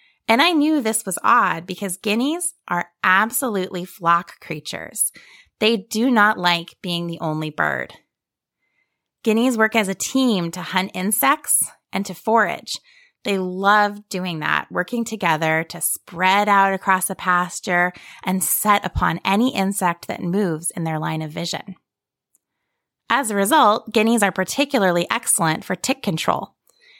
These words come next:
And if you've ever had a tick, you know why that's a great thing.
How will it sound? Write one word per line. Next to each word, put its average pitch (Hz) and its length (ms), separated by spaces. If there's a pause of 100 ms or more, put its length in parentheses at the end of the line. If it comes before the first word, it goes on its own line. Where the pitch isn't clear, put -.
(300)
And 180 400
if 190 220
you've 175 160
ever 226 240
had 233 240
a 240 60
tick, 233 480
you 196 200
know 175 220
why 165 160
that's 156 260
a - 60
great - 400
thing. - 340